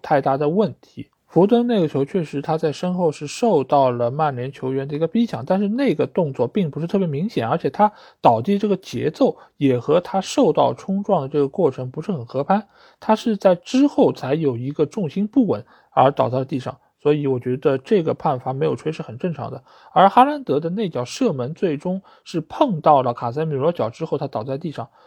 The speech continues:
但是我们可以看看这个球卡塞米罗他是触到了球，而哈兰德的那个摆腿他其实是打到了卡塞米罗的腿，这个球如果卡塞米罗没有碰到，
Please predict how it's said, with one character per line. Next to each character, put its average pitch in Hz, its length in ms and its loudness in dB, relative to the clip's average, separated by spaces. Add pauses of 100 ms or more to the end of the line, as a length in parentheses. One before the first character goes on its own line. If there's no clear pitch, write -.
(120)
但 254 160 -2
是 254 60 6
我 185 100 4
们 139 80 -2
可 180 100 -2
以 185 60 0
看 175 100 0
看 156 120 -4
这 247 200 2
个 151 140 2
球 123 200 -6
卡 113 160 -6
塞 180 160 -4
米 160 100 -2
罗 123 140 -2
他 190 200 -4
是 196 220 -4 (260)
触 269 220 2
到 127 100 4
了 113 100 -2
球， - 220 -8 (200)
而 175 160 10
哈 247 180 6
兰 262 220 0
德 135 180 -2
的 160 120 -6
那 185 180 -2
个 160 100 -6
摆 143 300 -2
腿 127 160 -8
他 - 160 -10
其 185 160 -6
实 220 140 -8
是 202 80 -8
打 107 340 0
到 240 260 4
了 131 180 0 (220)
卡 120 180 -8
塞 240 200 4
米 156 140 -2
罗 117 140 -2
的 233 80 2
腿， - 220 -12 (240)
这 - 120 4
个 285 80 6
球 269 100 4
如 180 240 2
果 - 160 -2
卡 123 120 -8
塞 151 80 -4
米 180 120 0
罗 175 80 0
没 135 160 -2
有 269 120 6
碰 127 200 -6
到， - 180 -12